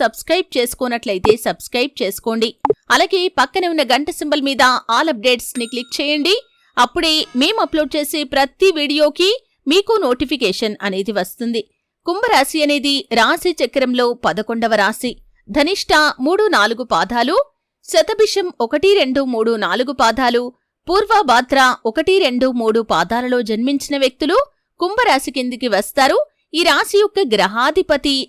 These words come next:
శని. అయితే ఈ కుంభరాశి వారి యొక్క వ్యక్తిత్వాన్ని చూసినట్లయితే కనుక ఇతరుల యొక్క మంచిని కోరుకునే వ్యక్తులే కానీ ఎప్పుడూ కూడా చెడు కోరుకునే వ్యక్తులు కారనే చెప్పుకోవాలి. అంటే కొంతమంది యొక్క మనస్తత్వాన్ని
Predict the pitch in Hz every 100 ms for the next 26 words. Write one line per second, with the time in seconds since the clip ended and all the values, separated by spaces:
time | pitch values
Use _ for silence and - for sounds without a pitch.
0 | - 233 196 220 _ _ _ _ - 339
1 | 453 415 - 381 523 466 403 359 339 339
2 | 359 226 220 359 349 339 330 311 302 -
3 | 311 302 294 311 294 294 311 392 - _
4 | _ - 311 440 480 427 370 339 330 269
5 | 247 359 392 381 - 285 294 302 294 254
6 | 196 - 262 262 269 254 254 247 190 185
7 | 277 311 - 269 254 262 - 311 359 -
8 | 254 247 254 233 202 185 - 214 214 185
9 | 190 202 202 - 185 196 214 208 - _
10 | _ _ 294 320 359 339 359 403 330 320
11 | 302 294 240 185 285 - 339 311 285